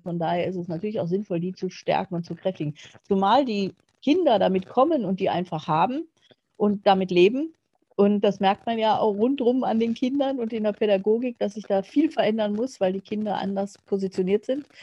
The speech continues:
Äh, während wir Alten, ich ja noch mal mehr,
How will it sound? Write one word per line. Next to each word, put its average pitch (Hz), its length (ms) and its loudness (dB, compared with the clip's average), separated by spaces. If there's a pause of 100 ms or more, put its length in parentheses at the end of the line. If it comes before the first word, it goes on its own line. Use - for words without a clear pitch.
(340)
Äh, 208 300 4
während 202 480 2
wir 196 300 2
Alten, 240 440 0
ich - 220 -4
ja 220 100 2
noch 202 160 0
mal 202 160 0
mehr, 226 380 0